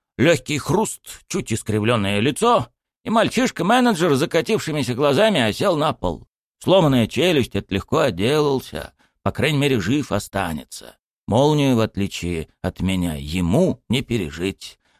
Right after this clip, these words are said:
А вот мне не хотелось сталкиваться с лезвиями. Если к чистой магии у меня иммунитет, то её опосредованное воплощение — моя слабость.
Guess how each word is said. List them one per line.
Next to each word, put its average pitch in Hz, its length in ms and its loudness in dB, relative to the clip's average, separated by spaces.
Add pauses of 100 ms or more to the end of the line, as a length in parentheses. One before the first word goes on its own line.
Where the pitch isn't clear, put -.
(100)
А 120 140 4
вот 123 160 2
мне 127 320 4
не 151 140 2
хотелось 101 760 0
сталкиваться 87 880 -4
с - 140 -14
лезвиями. 78 960 -4 (300)
Если 110 320 0
к - 80 -8
чистой 101 520 -2
магии 95 520 0
у 80 100 -4
меня 82 420 -2
иммунитет, 85 920 -2 (260)
то 87 60 -4
её 85 260 0
опосредованное 104 1160 0
воплощение — 78 920 -6 (420)
моя 95 300 0
слабость. - 920 -6